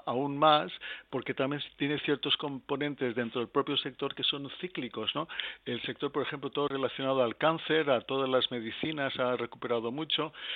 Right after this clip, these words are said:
eh, y, y es un sector también que sufre mucho por la inflación, ¿no? Porque los costes sanitarios han subido bastante, pero han publicado excelentes resultados y excelentes márgenes, y es, es, es una inversión a medio y largo plazo defensiva,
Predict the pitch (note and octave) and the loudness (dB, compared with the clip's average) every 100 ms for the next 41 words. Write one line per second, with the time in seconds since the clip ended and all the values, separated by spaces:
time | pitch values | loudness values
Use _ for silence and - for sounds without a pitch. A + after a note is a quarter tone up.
0 | - - C3 A#2+ A2+ A2 A2 A#2 C3 - | -10 -4 0 2 2 2 0 -2 -8 -16
1 | _ C3+ D3 C3+ C3+ F3+ D#3+ D#3+ - D#3 | _ -4 -2 -2 0 -2 -2 -2 0 2
2 | D#3 C#3+ C#3 C#3+ D3+ - C3+ C#3 - A#2+ | 2 0 2 2 2 0 -4 -2 -4 -4
3 | A#2+ A#2 A2 A2+ - D3+ C3+ C3+ C3+ B2+ | -4 -4 -4 -4 -4 -6 -4 -4 -6 -4
4 | A#2 A2 - C3 - C#3 C3 - - - | -2 -2 -2 -2 -2 -4 -6 -10 -14 -8
5 | - C3 B2+ - B2 C3 B2 - A#2+ A#2+ | -2 0 0 0 2 2 0 0 0 0
6 | A2 G#2+ C3 C3 A2 G2 - - _ D#3 | 2 2 2 -4 -6 -8 -10 -14 _ 10
7 | D3 E3+ - _ B2 C3+ C#3 - C#3 B2+ | 12 8 6 _ 0 0 -2 0 2 6
8 | C3 C#3 C3+ - B2+ C3+ - C#3 C3+ - | 8 8 8 6 6 0 0 6 6 6
9 | A#2+ C#3 C3 C#3 C#3+ C3+ A#2 A#2 - A#2+ | 4 6 6 6 4 2 -2 -4 -4 -4
10 | B2 B2 A#2 B2+ - A#2+ A2 G#2+ - A#2+ | -4 -4 0 0 0 -4 -6 -8 -4 0
11 | A#2+ - - - - - - - C3 B2+ | 6 8 8 6 -8 -8 -10 0 0 2
12 | - B2+ D3 C#3 B2+ A#2+ C3+ B2 C3 C3+ | 2 2 0 2 10 10 8 2 0 4
13 | C3+ B2+ B2 B2+ A#2+ A2 G#2+ G#2 A2+ A2+ | 2 2 2 2 2 -4 -6 -6 -6 -2
14 | - C#3+ D3+ D#3+ | 0 2 2 0